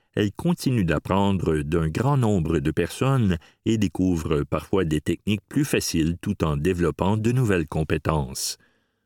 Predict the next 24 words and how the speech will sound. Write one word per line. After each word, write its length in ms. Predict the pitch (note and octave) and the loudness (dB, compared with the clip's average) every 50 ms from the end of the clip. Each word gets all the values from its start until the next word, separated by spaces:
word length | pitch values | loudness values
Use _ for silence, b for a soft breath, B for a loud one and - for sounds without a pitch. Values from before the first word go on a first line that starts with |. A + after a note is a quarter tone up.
| _ _ _ _ _ _ _ _ _ - | _ _ _ _ _ _ _ _ _ -4
Notre 440 | - G#2+ C3+ C#3+ C#3 - C#3 C3+ C3+ | 0 0 0 0 0 0 0 2 0
technique 580 | B2+ - - D#3 - - - D3 D#3 - - - | 0 0 -2 -4 -2 0 0 0 0 0 0 -2
actuelle 560 | F2 - - - - E2 D#2+ E2 F2 F2 D#2 | -2 -2 -4 -6 -2 0 2 2 4 2 2
est 80 | D2 | 2
vraiment 320 | D2+ F2+ F#2 F#2+ G#2 B2+ C#3 | 0 2 0 2 2 2 2
une 140 | A#2+ G2 - | 2 0 -2
combinaison 760 | - - A#2+ A2+ G2+ G2+ F2+ F2+ E2+ E2 D2+ F2+ F2+ F2+ F2 | 0 0 0 2 2 2 2 2 2 2 2 2 2 2 2
de 120 | E2 D#2 | 0 0
la 160 | D2+ D2+ D2+ | 0 0 -2
façon 420 | - - D#2 C#2+ - - F#2 F#2 F#2 | -2 -2 -4 -4 -2 0 0 0 2
dont 280 | E2+ D#2 E2 D#2 D#2 - - | 2 0 0 0 0 -2 -2
on 80 | E2+ E2 | -2 0
nous 280 | D#2 D#2 D#2+ D2+ - F#2+ | 0 0 0 0 0 0
a 200 | E2 D#2 D#2 _ - | 0 -2 -2 _ -2
enseigné 640 | G#2 G#2 A2 - - F2 D2+ D2 D#2+ F#2+ B2+ C3 A2+ B B B B B B B | 0 0 0 0 0 0 0 2 2 2 2 0 -2 B B B B B B B
et 220 | - C3 C#3 D3+ C#3 | 0 2 2 2 2
de 160 | A2+ A#2+ B2 | 2 0 0
ce 100 | A#2 - | -2 -2
qui 200 | - - B2+ A#2 | -4 -2 -2 -2
fonctionne 540 | - - C#3+ C#3+ C#3 - - D3 D3 C3 A#2+ | 0 0 -2 -2 -2 0 0 0 2 2 2
le 100 | A2+ G#2 | 4 4
mieux 280 | F#2+ F#2+ G2 G2 F#2+ | 4 4 4 2 0
pour 200 | E2+ - E2 D2+ | 0 -2 -4 -2
nous, 280 | D2+ D2+ E2 E2+ D#2+ | 0 0 2 2 0